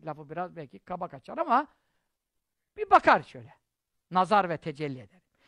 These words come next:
فَيَغْفِرُ لِلْمُذْنِبِينَ. Günahkarları, benim ayım geldi.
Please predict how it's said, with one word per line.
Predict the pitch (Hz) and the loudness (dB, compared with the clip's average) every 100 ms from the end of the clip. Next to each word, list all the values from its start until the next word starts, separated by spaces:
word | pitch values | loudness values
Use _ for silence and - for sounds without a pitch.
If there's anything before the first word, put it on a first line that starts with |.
| _ _ - | _ _ 0
فَيَغْفِرُ | 214 302 247 208 233 | 4 4 0 -8 -10
لِلْمُذْنِبِينَ. | 262 233 220 208 185 185 175 170 165 156 147 135 _ _ _ _ _ _ _ _ _ _ - | -8 -10 -8 -10 -12 -12 -12 -10 -10 -10 -14 -18 _ _ _ _ _ _ _ _ _ _ -6
Günahkarları, | 277 359 349 339 302 302 247 247 320 - _ _ _ _ _ _ _ | 4 6 6 6 4 6 6 6 4 -2 _ _ _ _ _ _ _
benim | 185 320 359 | 2 2 4
ayım | 294 254 233 | 2 2 2
geldi. | 202 196 202 277 | 0 0 -2 -10